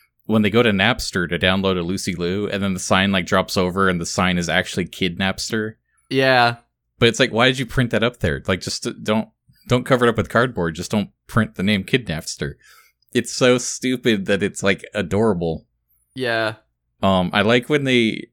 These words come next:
Speaker 1: they go to the internet for the first time.
Speaker 2: Yes.
Speaker 1: And it's like they all put on their V R headsets and, like, boot into the Matrix or whatever.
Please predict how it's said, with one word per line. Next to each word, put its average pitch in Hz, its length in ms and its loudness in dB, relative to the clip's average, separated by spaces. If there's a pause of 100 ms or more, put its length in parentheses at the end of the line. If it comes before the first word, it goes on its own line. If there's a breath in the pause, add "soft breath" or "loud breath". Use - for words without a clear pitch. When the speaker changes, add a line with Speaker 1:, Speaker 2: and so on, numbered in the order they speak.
Speaker 1:
they 110 100 0
go 113 220 2
to 110 120 2
the 98 180 2
internet 101 380 2
for - 80 -2
the 107 120 0
first - 320 -4
time. 117 400 0 (1160)
Speaker 2:
Yes. 147 220 0
Speaker 1:
And 107 120 4
it's 98 160 -2
like 113 180 2
they 107 160 4
all 107 160 2
put 117 160 6
on 110 120 6
their 101 100 2
V 101 160 4
R 101 120 6
headsets 101 600 0
and, 95 100 2
like, 92 180 -2
boot 95 160 -2
into 95 180 0
the 87 80 -4
Matrix 87 520 -4
or 98 40 -4
whatever. 90 420 -2